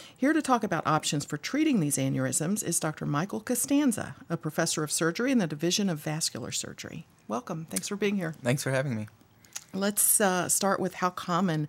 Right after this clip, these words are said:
Speaker 1: abdominal aortic aneurysms are.
Speaker 2: Well, abdominal aortic aneurysms are the tenth leading cause of death for older men.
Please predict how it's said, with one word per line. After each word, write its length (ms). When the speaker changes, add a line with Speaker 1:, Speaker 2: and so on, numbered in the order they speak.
Speaker 1:
abdominal 600
aortic 520
aneurysms 760
are. 280
Speaker 2:
Well, 300
abdominal 580
aortic 220
aneurysms 520
are 140
the 120
tenth 440
leading 300
cause 280
of 100
death 440
for 320
older 400
men. 360